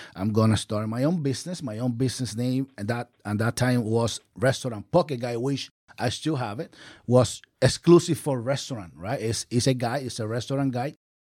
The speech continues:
just for restaurant. But what happened? I quit my job in February, right? And the pandemic showed up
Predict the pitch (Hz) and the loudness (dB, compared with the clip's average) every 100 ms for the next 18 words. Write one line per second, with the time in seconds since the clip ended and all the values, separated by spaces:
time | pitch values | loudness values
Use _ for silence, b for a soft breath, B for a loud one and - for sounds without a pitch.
0 | _ - 147 - - 127 127 131 123 101 | _ 0 2 0 -2 0 2 0 -4 -8
1 | 90 113 143 139 143 110 95 _ _ - | -6 -2 0 2 2 0 -6 _ _ -2
2 | 127 - 156 165 - b - 147 139 139 | -2 2 0 0 -6 b 0 2 4 4
3 | 147 - 147 151 - 139 135 139 175 b | 4 2 0 0 2 2 2 0 -4 b
4 | b 104 135 185 _ - 131 127 117 113 | b -4 -2 -4 _ -6 -4 -4 -6 0
5 | 139 139 120 - 120 131 131 | 2 2 0 -2 0 0 0